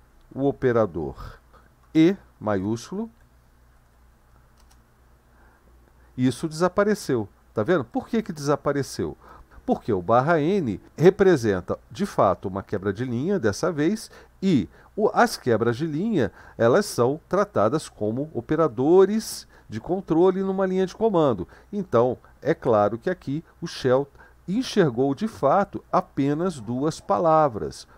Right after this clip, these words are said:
Volta lá pra nossa aula número cinco e aula número seis, onde a gente fala do processamento de uma linha de comando pra entender o que eu estou dizendo. Agora, se eu fizer isso aqui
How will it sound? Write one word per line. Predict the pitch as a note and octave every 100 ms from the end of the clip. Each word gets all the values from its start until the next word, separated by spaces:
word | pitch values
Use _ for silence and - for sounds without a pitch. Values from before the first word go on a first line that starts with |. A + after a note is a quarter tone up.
| -
Volta | - F#2 A2 A#2+ F#3
lá | A2 C3 - - - -
pra | A#2 A#2
nossa | B2 B2 - - A2+ -
aula | A2 A#2 A2
número | A#2 A2+ G2
cinco | - E3+ F#3 F#3+ -
e | B2+
aula | B2 B2
número | A2+ A#2 E3+
seis, | F#3 - C#3 D3 - - - - _
onde | B2+ C3
a |
gente | C3+ B2 A#2+
fala | - - A2 A2+ A#2+ B2 - -
do | A#2 A#2 _
processamento | E3+ G#3+ - F#3 - D#3 A#2+ A#2+
de | B2
uma | B2+ C#3
linha | B2+ B2
de | -
comando | G3 F3+ D3 E3+
pra | - F3+
entender | F#3 G3 D#3+
o | D#3
que | F3
eu |
estou | - E3+
dizendo. | E3+ D#3 A2+ E2 - - - - - -
Agora, | A#3 A#2+ G#2+
se | -
eu | D3
fizer | F3 D#3+ D#3
isso | D#3+
aqui | D#3+ - A2